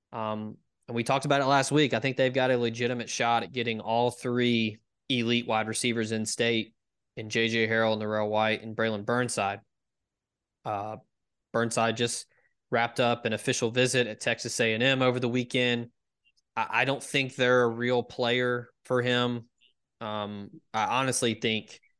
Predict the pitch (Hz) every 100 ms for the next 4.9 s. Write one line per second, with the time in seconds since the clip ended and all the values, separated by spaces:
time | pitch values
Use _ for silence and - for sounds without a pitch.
0 | - - - - 117 120 113 117 117 117
1 | 113 110 110 110 120 107 107 - 123 123
2 | 120 147 139 160 139 120 113 117 - 113
3 | 113 113 110 107 107 113 104 104 101 101
4 | 110 107 104 104 104 101 - 95